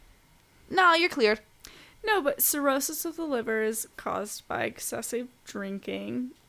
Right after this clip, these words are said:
Speaker 2: I don't, maybe drug use.
Speaker 1: He was also
Speaker 2: I don't
Speaker 1: a
Speaker 2: know.
Speaker 1: heavy drug user.
Speaker 2: Yeah, I, I know it's caused by s-, excessive
Speaker 1: Right.
Speaker 2: drinking. I don't know about drug use, but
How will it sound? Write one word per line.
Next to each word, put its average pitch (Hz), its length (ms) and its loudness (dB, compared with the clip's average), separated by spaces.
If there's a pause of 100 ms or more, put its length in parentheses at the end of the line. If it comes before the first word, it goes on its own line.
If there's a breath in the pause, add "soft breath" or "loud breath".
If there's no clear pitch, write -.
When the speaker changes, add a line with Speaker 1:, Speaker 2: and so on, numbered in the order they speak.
(160)
Speaker 2:
I 214 60 -2
don't, - 320 -8 (220)
maybe 220 400 -4
drug 226 300 -4
use. 240 120 0
Speaker 1:
He 233 60 2
was 214 180 4
also 196 220 6
Speaker 2:
I 175 160 2
don't - 180 -2
Speaker 1:
a 120 40 -2
Speaker 2:
know. 127 160 -2
Speaker 1:
heavy 180 260 -2
drug - 300 -8
user. - 420 -8
Speaker 2:
Yeah, 247 260 0 (100)
I, 220 140 0 (120)
I 254 120 6
know 254 320 4
it's - 160 -6
caused 233 340 -2
by 208 160 -4
s-, 214 140 -8 (160)
excessive 208 460 -2
Speaker 1:
Right. 196 40 -14
Speaker 2:
drinking. 214 540 -8
I 214 100 0
don't 214 280 -4
know 202 160 -4
about 196 260 -4
drug 214 240 -8
use, 226 240 -6
but 214 360 -4